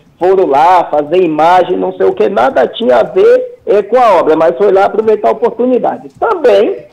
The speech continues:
quando viu que alguma coisa, tinha pessoas que passavam lá e perdiam, Chico, logicamente que não é justificativa, mas só pra esclarecer,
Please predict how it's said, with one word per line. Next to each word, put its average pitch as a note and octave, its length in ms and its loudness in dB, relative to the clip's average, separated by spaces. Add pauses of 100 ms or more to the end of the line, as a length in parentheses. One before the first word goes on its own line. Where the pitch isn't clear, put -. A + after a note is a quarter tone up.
(240)
quando D4 540 2
viu G3 260 2
que A3 200 0
alguma B3 520 2
coisa, F3 380 0
tinha - 260 0
pessoas - 480 0
que F#3 100 -2
passavam E3+ 460 0
lá D#3 100 0
e D3+ 60 -4
perdiam, D#3+ 440 -2
Chico, C#3+ 240 -6
logicamente E3 520 -2
que F#3+ 80 2
não F#3 100 0
é F3+ 140 2
justificativa, F#3+ 840 -2
mas C#3+ 260 -2
só F3+ 120 0
pra G3 160 0
esclarecer, G#3 880 -2